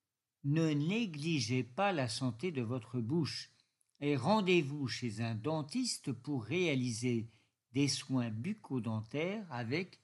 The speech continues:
régularité. Le deuxième conseil s'adresse à tous ceux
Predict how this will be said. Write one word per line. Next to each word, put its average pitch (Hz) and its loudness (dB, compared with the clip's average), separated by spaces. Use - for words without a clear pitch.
régularité. 147 0
Le 131 -6
deuxième 139 2
conseil 226 2
s'adresse 185 0
à 139 0
tous 247 -10
ceux 120 -4